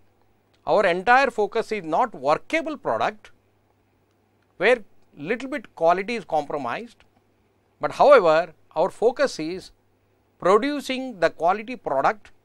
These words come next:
with no variance across each and every phase and its deliverables.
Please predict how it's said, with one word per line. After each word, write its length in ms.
with 200
no 280
variance 680
across 600
each 260
and 160
every 300
phase 600
and 220
its 140
deliverables. 880